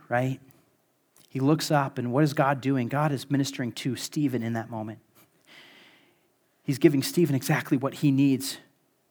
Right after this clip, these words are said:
He's filling him with the boldness and with the conviction. Right? But he says, "Full of the Holy Spirit."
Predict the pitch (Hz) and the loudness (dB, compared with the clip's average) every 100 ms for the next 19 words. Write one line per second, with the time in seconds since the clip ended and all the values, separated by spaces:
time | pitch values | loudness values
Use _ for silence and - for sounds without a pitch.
0 | _ 170 165 - 175 147 131 139 135 135 | _ -2 -2 2 4 4 4 4 4 0
1 | 139 131 127 - 123 123 120 113 113 - | -2 -2 -2 -2 -4 -4 -10 -4 -4 -4
2 | 110 113 _ _ _ _ _ _ _ _ | -10 -12 _ _ _ _ _ _ _ _
3 | _ _ 135 139 135 131 - - 165 151 | _ _ -4 -2 -2 -4 -4 -6 -2 2
4 | 165 175 156 135 - - 170 147 135 - | 2 0 -6 -8 -6 -2 0 0 -2 -6
5 | 131 107 | -8 -10